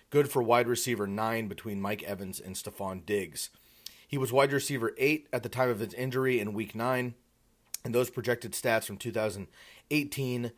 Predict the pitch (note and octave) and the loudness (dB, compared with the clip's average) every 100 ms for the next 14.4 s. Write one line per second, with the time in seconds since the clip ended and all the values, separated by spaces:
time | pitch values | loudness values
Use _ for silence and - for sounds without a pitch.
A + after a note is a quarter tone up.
0 | _ _ - A2+ A2+ B2 - A2+ A2+ G#2 | _ _ -6 -4 0 0 2 4 4 2
1 | G#2+ G#2 B2+ C3+ - A#2+ A#2 A2 B2+ A#2 | 0 2 4 4 2 0 0 -2 0 -2
2 | G#2 - B2 A#2 G2+ G2 - F#3 F#3 - | -2 -6 -2 0 0 -4 2 2 2 -2
3 | A2+ G#2+ G2+ _ _ _ - - C3+ A#2 | -4 -4 -10 _ _ _ -4 0 2 2
4 | A#2 A2 A#2 A#2+ A2+ A#2+ G2 G#2+ G#2+ G#2 | 0 -4 -4 -4 0 0 2 2 0 -2
5 | - G#2+ F2+ - G#2+ G2+ - _ - - | -4 -4 -6 -6 -6 -6 -16 _ -20 -20
6 | _ - A2 C#3 C#3 A#2+ C3+ C3+ - C3 | _ -2 6 6 6 2 2 0 0 2
7 | A#2+ A#2 - _ - - C#3+ - D3+ C3+ | 4 4 -2 _ -8 -4 -4 -2 -2 0
8 | B2 B2 B2 A#2 - G2+ G2 A#2 G2+ A#2 | 2 2 0 -4 -4 -4 2 2 2 -4
9 | G#2 G2 A#2 A2 G#2+ G#2 - - G#2 A2 | -4 -2 0 0 0 -4 -18 -8 2 2
10 | G#2 G#2+ G2+ A2 F#2+ G#2+ A2+ G#2+ G#2 A#2 | 4 -2 -2 -4 -2 0 2 0 -4 -4
11 | G#2 - G#2 - A2+ G#2 G2+ - - _ | -4 -2 -6 -6 -6 -4 -8 -14 -20 _
12 | - - - F3+ - _ _ _ _ _ | -14 -12 -6 -6 -6 _ _ _ _ _
13 | _ - B2 A#2 A#2 G2+ G2+ G#2 F#2 A2 | _ -4 -2 0 0 0 -4 -4 0 -2
14 | G#2+ G2 F#2 - | -2 -4 -4 -6